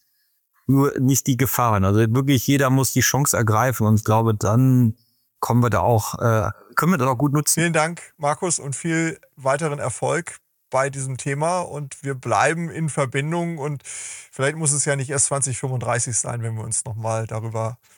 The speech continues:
Speaker 2: austauschen. Dankeschön.
Speaker 1: Alles klar. Dankeschön.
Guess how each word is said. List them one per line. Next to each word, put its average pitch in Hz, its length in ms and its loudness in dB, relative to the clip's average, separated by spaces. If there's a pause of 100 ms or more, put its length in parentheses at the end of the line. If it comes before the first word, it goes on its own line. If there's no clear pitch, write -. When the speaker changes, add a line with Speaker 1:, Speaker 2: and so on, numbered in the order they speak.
(200)
Speaker 2:
austauschen. 117 600 -4 (840)
Dankeschön. 135 540 -2 (1040)
Speaker 1:
Alles - 480 0
klar. 95 280 4 (640)
Dankeschön. 110 480 4